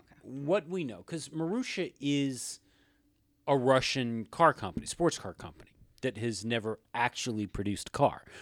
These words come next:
but it is a Russian sports car company. It's, but what we know is that Marussia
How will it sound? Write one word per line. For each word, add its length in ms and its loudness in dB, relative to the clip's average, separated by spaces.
but 160 8
it 80 8
is 160 12
a 80 4
Russian 300 2
sports 280 -2
car 140 -16
company. 340 -20
It's, 400 -16
but 160 -4
what 300 -2
we 160 -4
know 260 -2
is 180 -4
that 140 -4
Marussia 880 -2